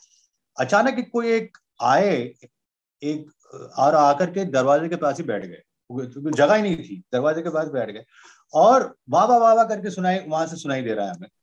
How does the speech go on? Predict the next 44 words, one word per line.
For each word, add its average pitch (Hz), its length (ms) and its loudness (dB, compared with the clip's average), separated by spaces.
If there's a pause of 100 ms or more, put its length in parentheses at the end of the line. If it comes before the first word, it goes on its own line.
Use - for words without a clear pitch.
(260)
बजाने 170 380 2
के 220 100 -2
बाद 220 180 2
जब 220 120 0
हमने 220 160 -4
खत्म 196 320 -8
किया, 220 380 4
लाइट 151 340 -2
जब 185 140 -4
उन-, 180 280 -6
अ, 143 100 0 (240)
घर 139 180 -4
में 170 240 -4
गई 165 140 -2
तो 175 100 -6
देखा 160 200 -4
तो 170 80 -6
भीमसेन 139 420 -4
जी 156 80 -4
वहां 143 160 0
कोने 120 240 -8
पे 110 100 -6
बैठे। 92 260 -12 (680)
अब 190 180 0
ये 254 540 -2
कलाकार 220 800 2 (200)
की 220 100 -14
देखिए 190 520 -6 (100)
कितने 214 380 -4
बड़े 208 640 2 (120)
कलाकार 139 500 -2
हैं। 107 340 -16
अब 151 120 -8
वो 196 140 2
चाहे 196 260 4
तो 226 100 2
आगे 202 220 4
आकर 214 200 2
के 233 120 -8
बैठ 262 200 -4
सकते - 280 -12
हैं, 143 80 -10
मगर 180 160 -4
नहीं, 180 360 -4